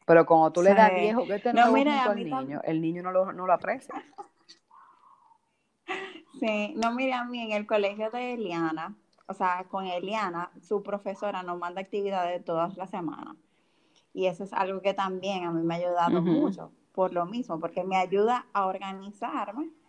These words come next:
Speaker 2: y me ha ahorrado un poco el yo tener que buscar
Speaker 1: Ujú,
Speaker 2: qué hacer
Speaker 1: ujú, ujú.
Speaker 2: <laughs> con ella, porque ya ella me la envía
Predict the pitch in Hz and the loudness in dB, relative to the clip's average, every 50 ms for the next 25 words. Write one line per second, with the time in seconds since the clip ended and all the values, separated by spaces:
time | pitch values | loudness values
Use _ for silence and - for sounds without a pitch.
0 | _ _ _ _ _ _ _ _ _ - 262 269 262 262 269 269 262 269 269 285 | _ _ _ _ _ _ _ _ _ -2 0 2 2 2 2 2 2 2 0 -2
1 | 294 285 285 277 254 254 285 339 311 214 202 190 180 - 214 220 220 240 - 233 | -2 -4 -4 -6 -6 -6 -6 -4 -4 -4 -4 -6 -6 -8 -8 -8 -8 -6 -4 -2
2 | 226 226 214 220 220 220 - - 214 208 196 185 185 220 226 233 - 233 214 208 | -2 -2 -2 -2 -2 -2 -2 -2 -4 -6 -6 -4 -2 -2 0 0 -2 -2 -2 -2
3 | 220 208 214 - 285 277 160 160 175 175 185 175 180 202 185 - - 156 165 170 | -4 -4 -4 0 4 6 6 8 8 8 6 6 4 4 2 2 4 4 4 6
4 | 175 170 175 196 - - - - - 175 170 175 180 185 202 196 196 - - - | 6 4 4 4 0 -2 -2 0 4 4 6 6 4 4 2 0 -4 -8 -12 -14
5 | - - - - - - - - - - 254 247 247 226 202 185 185 185 202 208 | -14 -14 -14 -14 -16 -20 -20 -6 -2 0 0 0 0 0 2 2 4 4 2 0
6 | 240 240 247 240 226 214 220 226 269 302 311 320 339 339 330 330 330 330 339 330 | -2 -4 -4 -2 0 2 2 2 2 2 0 -2 -4 -4 -2 -2 -2 -2 -2 -2
7 | 330 311 269 233 226 196 190 196 185 180 214 | -2 -2 -2 -2 -4 -6 -6 -8 -8 -8 -10